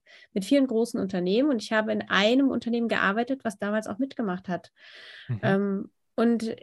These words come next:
Speaker 1: ich hab dann wieder nachgelesen und hab nochmal wieder nachgelesen, dass die Unternehmen auch gesagt haben, das war super, sie haben viel diverser rekrutiert. Und dann habe ich mich umgeschaut und hab eigentlich sehr, sehr, sehr, sehr wenig Unternehmen gefunden, die das heute noch tun.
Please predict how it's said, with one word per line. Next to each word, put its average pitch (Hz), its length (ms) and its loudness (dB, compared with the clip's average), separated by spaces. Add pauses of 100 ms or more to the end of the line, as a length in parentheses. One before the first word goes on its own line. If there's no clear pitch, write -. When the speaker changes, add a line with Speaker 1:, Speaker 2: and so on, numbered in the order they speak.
Speaker 1:
ich 202 160 -4
hab 214 140 -4
dann 226 160 0
wieder 208 180 0
nachgelesen 294 680 2
und 226 80 -2
hab 202 140 -6
nochmal 180 340 -2
wieder 202 180 -2
nachgelesen, 208 680 -2
dass 190 400 -6
die 196 240 -4
Unternehmen 190 460 0
auch 190 140 -6
gesagt 185 360 -6
haben, 185 180 -2
das 180 180 -6
war 175 140 -4
super, 262 480 2
sie 202 140 -6
haben 180 100 -2
viel 208 300 2
diverser 175 500 0
rekrutiert. 269 720 0 (500)
Und 220 60 -2
dann 220 140 2
habe 226 120 4
ich 214 60 4
mich 196 200 2
umgeschaut 285 640 4
und 233 160 -2
hab 233 140 -4
eigentlich 202 420 -6
sehr, 269 640 8
sehr, 226 240 4
sehr, 214 180 0
sehr 202 200 0
wenig 196 320 0
Unternehmen 180 420 -2
gefunden, 180 340 -4
die 165 80 -6
das 160 200 -8
heute - 220 -8
noch 170 160 -10
tun. - 380 -14